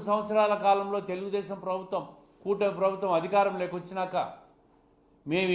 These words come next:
ఏం చేశాం? నలభై మూడు సంవత్సరాల తెలుగుదేశం పార్టీ ఆవిర్భావం నుంచి దాదాపు ఇరవై మూడు సంవత్సరాలు పార్టీ అధికారంలో ఉంది. రాయలసీమకు ఏ నీటిపారుదల ప్రాజెక్ట్ ఏ ప్రభుత్వ హయాంలో ప్రారంభమైంది, ఎవరు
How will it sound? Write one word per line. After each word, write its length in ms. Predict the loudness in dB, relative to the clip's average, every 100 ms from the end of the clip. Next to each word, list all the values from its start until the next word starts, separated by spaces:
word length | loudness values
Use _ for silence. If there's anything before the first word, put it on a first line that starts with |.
| 2
ఏం 100 | 2
చేశాం? 340 | 2 2 0 -4 -10 -20 _ _ _ _ _ _ -6
నలభై 420 | 2 6 6 6 4
మూడు 160 | 2 0
సంవత్సరాల 480 | 0 0 2 6 6 6 2 -10 -20 -20 _ _ -4
తెలుగుదేశం 580 | -2 2 2 2 0 2
పార్టీ 240 | 2 2 4 6
ఆవిర్భావం 500 | 6 6 6 6 4
నుంచి 180 | -6 -8 0
దాదాపు 340 | 2 4 4 2
ఇరవై 200 | 0 2 0
మూడు 140 | -4 -4
సంవత్సరాలు 520 | -6 -4 2 4 4 2 -8 -20 -20 _ _ _ -2
పార్టీ 240 | 0 2 2
అధికారంలో 500 | 0 2 2 2 -2 -4
ఉంది. 180 | -4 -8 -12 -20 _ _ _ _ -2
రాయలసీమకు 840 | 6 8 8 6 0 -4 -4 -4 0 4
ఏ 60 | 4 4
నీటిపారుదల 640 | -2 0 4 4 2 -2 2
ప్రాజెక్ట్ 360 | 0 0 -4 -2
ఏ 60 | 0 0
ప్రభుత్వ 340 | -2 0 0 2
హయాంలో 400 | 4 2 2 -6 -10 -20 _ _ _ 4
ప్రారంభమైంది, 800 | 8 8 6 2 0 -6 -8 -8 -4 0
ఎవరు 180 | 2